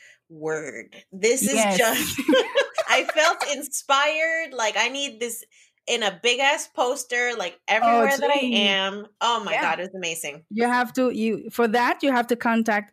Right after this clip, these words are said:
Speaker 2: Indira 'cause
Speaker 1: Mm-hmm.
Speaker 2: she's the artist. You know, I,
Speaker 1: Yes.
Speaker 2: I, I made it happen, but she's the artist and she has her rules for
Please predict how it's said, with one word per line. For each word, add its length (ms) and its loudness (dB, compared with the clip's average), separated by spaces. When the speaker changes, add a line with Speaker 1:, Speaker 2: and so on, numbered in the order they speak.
Speaker 2:
Indira 640 0
'cause 200 0
Speaker 1:
Mm-hmm. 60 -4
Speaker 2:
she's 180 2
the 100 2
artist. 800 0
You 100 2
know, 260 0
I, 320 0
Speaker 1:
Yes. 100 0
Speaker 2:
I, 80 2
I 40 2
made 180 4
it 60 2
happen, 500 2
but 420 -2
she's 300 -2
the 100 2
artist 540 2
and 160 -2
she 220 -2
has 460 -2
her 160 2
rules 540 2
for 600 0